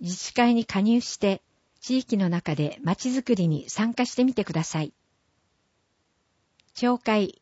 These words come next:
自治会の活動。主な活動は、子ども盆踊りや夏休みのラジオ体操などの子ども会活動、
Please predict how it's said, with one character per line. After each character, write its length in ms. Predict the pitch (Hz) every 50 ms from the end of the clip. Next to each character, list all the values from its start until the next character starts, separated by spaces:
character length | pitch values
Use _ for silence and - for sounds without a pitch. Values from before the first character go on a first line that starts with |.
| _ - -
自 140 | 185 196
治 160 | - - - -
会 220 | 262 262 262 254
の 120 | 247 240
活 320 | - - 180 - - 175 160
動。 340 | 175 165 156 147 139 - _ _ _ _ _ _ _ _ _ _ _ _ _ _ _ _ _ _ _ _ _
主 240 | - 240 262 269 285
な 160 | 269 233 196
活 300 | - - 175 - - 196
動 240 | 185 196 190 190 180
は、 180 | 180 175 165 - _ _ _ _ _ _ _ -
子 140 | - 233 220
ど 120 | 254 254
も 160 | 247 262 254
盆 260 | 202 233 247 254 262
踊 320 | 269 269 240 233 214 202 165
り 60 | 147
や 200 | 143 135 131 - _ -
夏 280 | 175 180 202 - - 254
休 260 | 262 294 - - 226
み 60 | 220
の 160 | 202 185 160 156
ラ 140 | 165 175
ジ 140 | 170 - 247 262
オ 100 | 269 -
体 220 | - 262 277 269
操 220 | - - 220 185
な 140 | 160 156 151
ど 140 | - 143 139
の 180 | 135 127 127 - _ _
子 100 | - -
ど 140 | 214 - 254
も 120 | 254 269 262
会 220 | - 240 240 233
活 320 | - - 226 - - -
動、 360 | 165 160 143 135 131 123 -